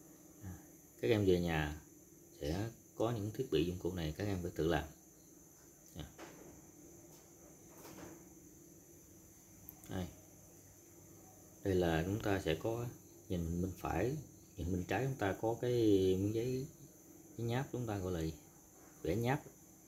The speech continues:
Ở đây là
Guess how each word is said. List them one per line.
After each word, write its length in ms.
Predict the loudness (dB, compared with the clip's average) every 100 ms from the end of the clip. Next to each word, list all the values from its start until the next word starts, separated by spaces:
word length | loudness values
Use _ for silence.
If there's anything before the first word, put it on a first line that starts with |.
| -20 -20 -20 -20 -20 -20 -20 -20 -20 -20 -20 -20 -20 -20 -20 -20 -20 -20 -20 -20 -20 -20 -20 -20 -20 -20 -20 -20 -20 -20 -20 -20 -20 -8
Ở 100 | 2
đây 140 | 6 6
là 460 | 6 2 0 -2